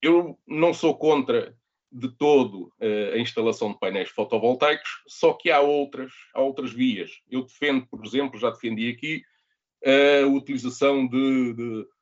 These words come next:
de topo de edifícios ou até de parques de estacionamento para, em meio urbano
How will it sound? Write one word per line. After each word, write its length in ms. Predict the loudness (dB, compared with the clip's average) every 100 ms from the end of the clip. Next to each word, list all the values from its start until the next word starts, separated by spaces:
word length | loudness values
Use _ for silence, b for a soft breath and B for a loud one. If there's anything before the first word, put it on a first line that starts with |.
| _
de 120 | -20 -6
topo 280 | -2 -2 -2
de 100 | -4
edifícios 800 | -2 -6 -6 -6 -4 -4 -4 -2
ou 280 | 0 2
até 300 | 0 2 2
de 140 | 2 -2
parques 380 | 0 0 0 -12
de 60 | -14
estacionamento 640 | -14 -6 -2 0 0 -4 _
para, 320 | 0 2 0
em 180 | 0 0
meio 280 | 2 4 4
urbano 520 | 2 0 0 0 -6